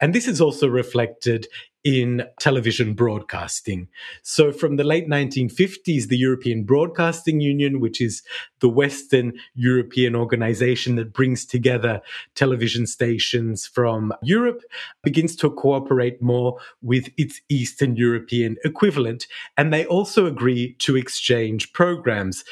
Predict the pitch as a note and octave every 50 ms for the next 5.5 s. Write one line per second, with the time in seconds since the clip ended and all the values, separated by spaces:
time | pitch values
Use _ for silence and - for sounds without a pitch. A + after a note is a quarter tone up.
0 | - - _ - - - G3 G#3 A3 A#3 G#3 - - - - D3 C3 B2+ A#2 C3+
1 | C3 C3+ - C#3+ C#3 C3+ C3+ C#3 C3+ C3 - C#3 C3 A#2+ - - A#2 - - -
2 | C3 B2 - - F3 E3+ D3+ C3 C3 C#3 C#3 C#3 - - - - - _ - B2
3 | A#2 D#3 D#3+ D#3 E3 C#3+ B2 C3 B2+ G#2+ B2 B2 A#2+ B2 B2+ - - - _ _
4 | _ - - D3 C3+ C#3 - - C#3 C#3 C#3 C#3 - - C3+ A#2+ G#2+ B2+ B2+ B2
5 | G#2+ G2+ G#2 A#2 A2+ A#2 A#2 A2+ A2+ -